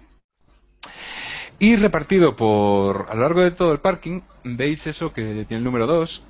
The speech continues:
que son como una especie de tipis, eh, indios. Lo que pasa es que están construidos con,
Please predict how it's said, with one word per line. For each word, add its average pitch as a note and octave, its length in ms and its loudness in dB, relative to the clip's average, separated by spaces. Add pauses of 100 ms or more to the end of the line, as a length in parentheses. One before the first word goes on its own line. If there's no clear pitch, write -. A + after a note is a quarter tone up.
que B2+ 140 -4
son D3 180 -10
como E3+ 140 -4
una F3+ 100 -2
especie E3+ 640 -4 (220)
de C#3 440 -2 (220)
tipis, E3+ 320 -6 (760)
eh, A2 180 -14
indios. D#3 360 -4 (680)
Lo C#3 100 -4
que C#3+ 80 2
pasa G3 140 0
es F#3+ 60 -6
que G3+ 60 -2
están F#3+ 200 -2
construidos D#3 580 -2
con, D#3 540 -2